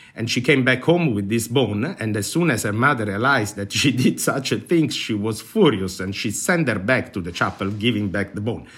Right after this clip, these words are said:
And this kind of forbidden thing remained with Elsa all over her life. And imagine the moment she arrived to Barcelona with all the Gaudí, uh, buildings that are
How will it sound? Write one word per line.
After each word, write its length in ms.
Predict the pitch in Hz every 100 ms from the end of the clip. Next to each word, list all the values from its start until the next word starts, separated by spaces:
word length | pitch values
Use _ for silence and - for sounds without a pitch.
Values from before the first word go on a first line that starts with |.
| - - - -
And 220 | - 147 143
this 200 | 226 -
kind 300 | 208 214 190
of 100 | -
forbidden 920 | - 160 127 117 175 180 131 127 113
thing 340 | - 131 107 101
remained 600 | 120 131 160 175 156 127
with 220 | 123 123
Elsa 440 | 139 131 - 135 -
all 160 | 143
over 200 | 139 123
her 100 | 110
life. 520 | 98 90 80 71 - 87 85 - - - - _
And 280 | 151 156 131
imagine 840 | 131 135 147 190 220 127 - - -
the 140 | 113
moment 440 | 123 175 208 208 190
she 120 | -
arrived 320 | 175 180 165
to 60 | 170
Barcelona 600 | 147 147 - 170 196 165
with 300 | 131 139 131 -
all 200 | 185 220
the 180 | 170 156
Gaudí, 1040 | 120 165 175 180 143 120 170 185 165 - -
uh, 340 | 127 123 117
buildings 720 | 104 147 131 80 73 71 80 76
that 260 | 85 113 131
are 240 | 127 120